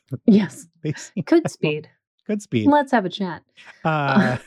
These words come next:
Speaker 2: <laughs>
Speaker 1: we should. Oh my goodness. If you're listening, Goodspeed Opera House, come on
Speaker 2: Please.
Speaker 1: over.
Speaker 2: Yeah.
Speaker 1: <laughs> Um, but they produced it in, uh, the year two thousand, starring,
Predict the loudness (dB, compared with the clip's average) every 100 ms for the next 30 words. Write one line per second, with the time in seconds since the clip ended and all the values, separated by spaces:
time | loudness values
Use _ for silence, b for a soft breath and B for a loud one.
0 | _ _ _ 0 2 0 0 2 2 0
1 | 0 0 0 0 0 0 0 -4 -4 -12
2 | _ _ B -4 2 2 4 2 4 2
3 | 2 2 0 2 2 4 2 0 -2 -2
4 | -4 -6 -8 _ _ _ _ -2 4 6
5 | 8 6 6 4 2 0 -2 _ _ 2
6 | 4 6 4 0 -6 B B B _ 0
7 | 0 0 -2 -2 0 2 4 2 0 B
8 | B B 0 2 2 2 0 0 -2 0
9 | 0 2 4 6 4 4 2 4 4 4
10 | 4 4 4 2 2 2 0 0 -2 -2
11 | 0 0 -2